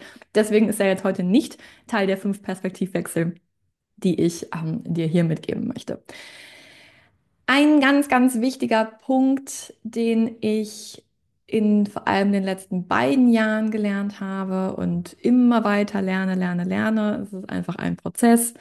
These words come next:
ist die große Frage, die ich mir immer wieder stelle bei ganz vielen Aufgaben, vor allem bei den Aufgaben, auf die ich eigentlich keinen Bock hab oder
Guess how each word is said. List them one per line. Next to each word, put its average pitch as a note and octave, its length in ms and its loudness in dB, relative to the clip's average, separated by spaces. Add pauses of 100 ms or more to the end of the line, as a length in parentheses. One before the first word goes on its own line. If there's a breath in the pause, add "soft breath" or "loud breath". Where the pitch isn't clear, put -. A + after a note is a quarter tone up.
(460 loud breath)
ist A3 520 0
die F#3 100 0
große B3+ 480 2
Frage, F#3 840 0 (640)
die G3+ 60 -4
ich - 140 -10
mir - 60 -10
immer A3 180 2
wieder G#3 200 2
stelle F#3 600 -2
bei F3+ 100 -4
ganz F3 240 -6
vielen F3 260 -8
Aufgaben, F3+ 760 -2 (520)
vor - 120 -16
allem G3+ 180 0
bei A3 80 2
den G#3 140 2
Aufgaben, F#3 540 -4 (680 loud breath)
auf - 80 -20
die F#3+ 100 -4
ich F3+ 100 -6
eigentlich F#3 220 -2
keinen F3 220 -2
Bock F3+ 180 -6
hab A3+ 260 -4 (300)
oder F3 640 0